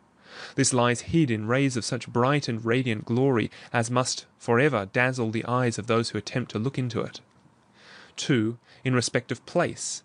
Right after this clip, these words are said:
and therefore he is everywhere present. "Can any man hide himself in secret places, that I shall not see him?"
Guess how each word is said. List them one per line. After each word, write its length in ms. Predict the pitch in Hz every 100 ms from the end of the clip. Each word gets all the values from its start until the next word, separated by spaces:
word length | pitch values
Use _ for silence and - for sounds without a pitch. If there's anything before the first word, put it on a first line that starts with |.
| _ - -
and 100 | 120
therefore 420 | 120 120 117 117
he 180 | 120 123
is 160 | 117 -
everywhere 460 | 135 131 110 110
present. 540 | - 175 147 101 101 - _ _ _ -
"Can 160 | 117 110
any 240 | 117 123
man 260 | 117 113 117
hide 280 | 117 120
himself 380 | 127 120 120 113
in 100 | 113
secret 360 | - 120 - -
places, 480 | 110 113 - 147 -
that 140 | 117
I 140 | 110
shall 240 | 110 - 113
not 180 | 107 -
see 180 | 120
him?" 280 | 117 131 156